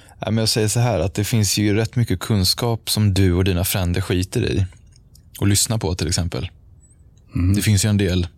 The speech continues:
Speaker 1: perspektiv.
Speaker 2: Ja, men som jag ser det, Emil, så har ju du ett perspektiv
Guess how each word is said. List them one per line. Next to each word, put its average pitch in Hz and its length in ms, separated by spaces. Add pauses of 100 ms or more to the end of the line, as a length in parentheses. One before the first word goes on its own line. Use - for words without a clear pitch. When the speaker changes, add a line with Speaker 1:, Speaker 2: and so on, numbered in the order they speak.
Speaker 1:
perspektiv. 95 580 (1400)
Speaker 2:
Ja, 131 480 (1600)
men - 260
som 151 160
jag 165 160
ser 104 240
det, 98 120
Emil, 92 300
så 101 160
har 110 140
ju 110 180
du 120 380
ett - 340
perspektiv - 680